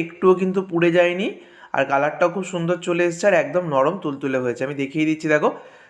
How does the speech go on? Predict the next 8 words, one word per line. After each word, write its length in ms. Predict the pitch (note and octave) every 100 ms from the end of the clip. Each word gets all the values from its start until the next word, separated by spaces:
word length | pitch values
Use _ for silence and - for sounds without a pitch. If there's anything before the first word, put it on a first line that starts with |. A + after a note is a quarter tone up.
| _ -
তেল 200 | F#3 G#3 G3
ছাড়া 200 | G#3+ G#3+ - D3+
এত 120 | - G3+ G3+
সুন্দর 320 | G#3+ G#3 G#3+ G3
কেক 180 | F#3+ F#3 F#3
হয়, 220 | F3+ B3+ - - - - D3+
যেটা 160 | D#3 E3+
তোমরা 180 | E3